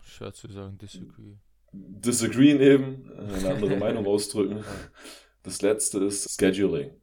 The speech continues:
Speaker 2: also Zeitplanung.
Speaker 1: Ja.
Speaker 2: Sie hat dann jeweils immer Skalen aufgetragen für all diese Punkte,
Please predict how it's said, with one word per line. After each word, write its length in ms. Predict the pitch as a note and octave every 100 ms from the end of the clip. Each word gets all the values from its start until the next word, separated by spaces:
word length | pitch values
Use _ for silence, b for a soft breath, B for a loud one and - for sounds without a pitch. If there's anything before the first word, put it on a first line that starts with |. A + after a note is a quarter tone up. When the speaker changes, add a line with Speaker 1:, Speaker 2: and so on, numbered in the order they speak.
| _
Speaker 2:
also 640 | - E2+ E2 E2 D#2 - -
Zeitplanung. 720 | - E2+ - D#2 C#2+ C#2 - _
Speaker 1:
Ja. 180 | G2 F#2+ - _ _ _ _ _ _ _ A2
Speaker 2:
Sie 160 | A2+
hat 160 | C3+ C3
dann 120 | A2+
jeweils 340 | G#2+ A2+ A2+ -
immer 160 | F#2+
Skalen 400 | F#2+ - E2+ B2
aufgetragen 640 | C#3+ C#3+ D3 D3 C#3+ F#3+ - B B
für 500 | - - B2+ B2+ -
all 160 | G#2 G#2+
diese 220 | G2 F#2
Punkte, 400 | A#2+ C3 D#3+ E3